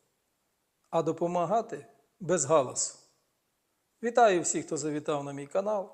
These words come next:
Сьогодні в нас на календарі десяте липня, середа, і в мене програма «Середа не біда». Сьогодні в програмі «Середа не біда» я хотів би поговорити по, насправді, про біду, про біду, яка сталася, е,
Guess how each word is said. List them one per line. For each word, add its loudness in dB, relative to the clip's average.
Сьогодні 2
в -6
нас -4
на -6
календарі -6
десяте -4
липня, -12
середа, 2
і -2
в 0
мене 0
програма -2
«Середа 4
не -8
біда». -12
Сьогодні 2
в 0
програмі 4
«Середа 2
не 0
біда» 2
я 2
хотів -6
би -4
поговорити -4
по, -4
насправді, 0
про -6
біду, -2
про -10
біду, -4
яка -4
сталася, 0
е, -12